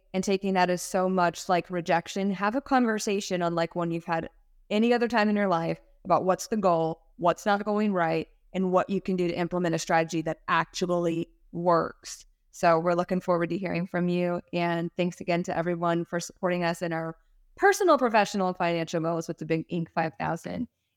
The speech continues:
And as always, um, and we'll see you next week.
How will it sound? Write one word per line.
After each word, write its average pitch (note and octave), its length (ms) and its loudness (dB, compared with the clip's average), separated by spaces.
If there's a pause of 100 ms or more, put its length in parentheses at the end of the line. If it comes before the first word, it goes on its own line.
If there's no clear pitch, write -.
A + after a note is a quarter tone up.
And F3 300 0
as F#3 360 0
always, F#3 500 0 (240)
um, F3+ 560 0 (380)
and F#3 100 -2
we'll F#3 80 -2
see - 160 -4
you F#3 80 2
next F#3 220 -4
week. C4 160 -2